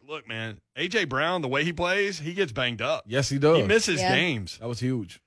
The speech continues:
Speaker 1: So then what's that wide receiver core look like?
Speaker 2: Mm-hmm. I, you, you're
Speaker 1: Right?
Speaker 2: totally right. Yeah,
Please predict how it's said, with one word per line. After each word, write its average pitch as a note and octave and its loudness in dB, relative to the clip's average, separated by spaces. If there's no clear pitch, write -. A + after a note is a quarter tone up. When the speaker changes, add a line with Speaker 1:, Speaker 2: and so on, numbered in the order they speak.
Speaker 1:
So F3+ -2
then A#3 6
what's A3 6
that E3+ 2
wide D#3+ 6
receiver C3+ 0
core B2+ 2
look A2 -4
like? F2 -6
Speaker 2:
Mm-hmm. G#2 -6
I, A2+ -6
you, A2 -8
you're A2+ -6
Speaker 1:
Right? D3+ 6
Speaker 2:
totally A2+ 2
right. G2 -2
Yeah, B2 2